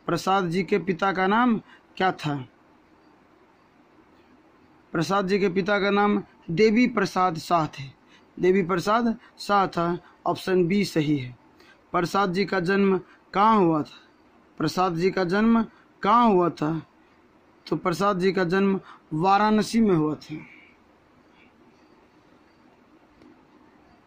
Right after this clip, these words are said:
प्रसाद जी की कौन सी कृति अपूर्ण है?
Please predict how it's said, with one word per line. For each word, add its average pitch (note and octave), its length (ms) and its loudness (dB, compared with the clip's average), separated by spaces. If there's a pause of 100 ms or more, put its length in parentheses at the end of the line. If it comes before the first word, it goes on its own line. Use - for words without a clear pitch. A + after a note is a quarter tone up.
(1040)
प्रसाद G3+ 440 0
जी G3+ 140 0
की G3+ 160 0
कौन G#3 300 0
सी F#3+ 140 2
कृति G3+ 520 0 (400)
अपूर्ण G3+ 400 2
है? B2+ 240 -4